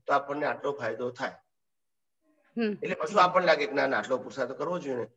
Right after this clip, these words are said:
Speaker 1: એટલે means તમે કરો એનો વાંધો નથી,
Speaker 2: હા.
Speaker 1: પણ તમે એને પુરુષાર્થ માન્યું, એટલે
Speaker 2: હમ.
Speaker 1: કુદરતી રચના ના સમજ્યા, that is your mistake of your vision.
Speaker 2: હમ. જી, બરાબર,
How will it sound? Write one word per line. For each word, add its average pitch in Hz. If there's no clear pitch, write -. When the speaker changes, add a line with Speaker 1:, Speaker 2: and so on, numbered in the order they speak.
Speaker 1:
એટલે 285
means 269
તમે 202
કરો 240
એનો 320
વાંધો 311
નથી, 240
Speaker 2:
હા. 190
Speaker 1:
પણ 180
તમે 190
એને 285
પુરુષાર્થ 226
માન્યું, 202
એટલે 190
Speaker 2:
હમ. 185
Speaker 1:
કુદરતી 302
રચના 269
ના 254
સમજ્યા, 190
that 180
is 277
your 214
mistake 147
of 147
your 135
vision. 120
Speaker 2:
હમ. 180
જી, 202
બરાબર, 165